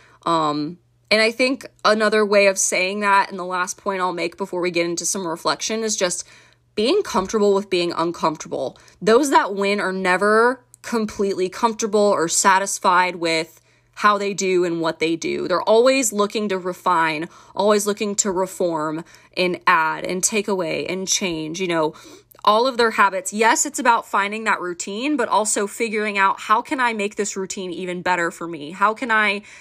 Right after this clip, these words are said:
how can I improve? How can I grow? How can I learn? How can I overcome?" Um, those are the types of questions I think the, the winners in our world ask themselves. Um,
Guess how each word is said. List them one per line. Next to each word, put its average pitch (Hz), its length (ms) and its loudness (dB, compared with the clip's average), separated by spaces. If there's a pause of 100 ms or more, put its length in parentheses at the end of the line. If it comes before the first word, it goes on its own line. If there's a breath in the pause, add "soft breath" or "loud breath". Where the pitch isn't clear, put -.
(140 loud breath)
how 214 160 2
can 220 140 -4
I 190 80 0
improve? 220 640 2 (240 soft breath)
How 233 160 2
can 220 120 -10
I 180 120 -6
grow? 196 500 4
How 196 220 0
can 196 160 -10
I 165 100 -6
learn? 185 460 -4 (180 soft breath)
How 240 160 4
can 240 140 -6
I 202 100 0
overcome?" 185 840 -2 (320 loud breath)
Um, 170 340 0
those 220 320 2
are 294 40 -2
the 247 120 2
types 202 320 -2
of 202 120 -8
questions 196 520 -2
I 185 100 0
think 185 380 -8
the, 175 420 0
the 190 160 -4
winners 180 600 -2
in 175 100 -4
our 175 180 2
world 170 540 2 (220)
ask 175 380 0
themselves. 165 920 -2 (380 loud breath)
Um, 160 480 -2